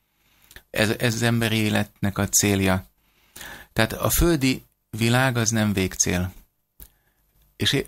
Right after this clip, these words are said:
az anyag, ami alkotja ezt a földi világot, nem örökkévaló, hanem romlandó. Darabokból áll, darabokból van összetéve, és, és szét is esik. Az atomok sem örökkévalóak,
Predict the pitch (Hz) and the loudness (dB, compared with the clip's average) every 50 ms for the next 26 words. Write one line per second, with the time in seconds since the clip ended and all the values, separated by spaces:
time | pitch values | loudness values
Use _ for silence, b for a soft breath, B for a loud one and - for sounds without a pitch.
0 | - _ - 107 - 135 131 135 127 123 127 127 117 - - _ - 113 107 110 | -4 _ 0 0 2 2 2 2 2 2 0 0 -2 -8 -10 _ -2 0 0 2
1 | 107 104 107 110 107 - - 98 98 - - - 95 95 - - - 98 92 - | 2 2 2 0 0 -2 -2 -4 -4 -4 -4 -4 -2 -2 -2 -2 -4 -6 -4 -4
2 | 107 107 104 101 98 92 98 98 98 101 95 95 92 95 95 - - 107 104 101 | -2 -2 -2 -2 -2 -2 -2 0 0 0 0 0 -2 -2 -4 -4 -2 -2 0 0
3 | 104 98 98 95 92 - - - 95 92 95 95 95 101 104 98 98 95 98 95 | 0 -2 -2 -4 -6 -6 -6 -4 -4 -2 -2 -2 -2 -2 -2 -2 -2 0 0 -2
4 | 92 95 95 101 101 101 98 101 101 101 104 110 117 123 127 120 - B B B | -2 -2 -2 -2 -2 -2 -2 -2 -2 -2 -2 -2 -2 -2 -4 -4 -8 B B B
5 | B B B B B B B B B B B B B B B B _ - 95 107 | B B B B B B B B B B B B B B B B _ -2 0 2
6 | 113 104 104 95 101 92 - - - 98 95 98 82 110 123 127 131 120 120 110 | 2 2 2 2 0 -2 -2 -2 0 0 2 2 2 2 2 0 0 0 -2 -2
7 | 107 101 104 101 98 - 104 101 98 98 95 95 98 98 123 - - - 113 107 | -2 -2 -2 -2 -2 0 -2 0 0 0 0 0 2 2 4 4 4 2 2 -2
8 | - 98 101 101 98 98 95 95 - - - - - _ _ - 101 95 - - | -2 -2 -2 0 0 0 0 0 0 -2 -2 -4 -6 _ _ -4 -2 0 0 0
9 | - 101 98 - - 95 85 - - - 95 - - - 90 - - - - 107 | 2 0 0 0 0 -2 -2 -2 0 0 0 0 0 -2 -4 -6 -8 -6 -4 -2
10 | 107 107 117 120 - 120 107 104 98 - - - 101 92 - - 101 95 92 - | -2 -2 -2 -2 -2 -2 -2 -2 -2 -4 -4 -2 -2 -2 -2 -2 -2 -2 -4 -4
11 | - - 98 92 92 95 92 92 92 92 92 101 104 - - | -4 -4 -4 -2 -2 -2 -4 -2 -2 -2 -2 -2 -4 -6 -10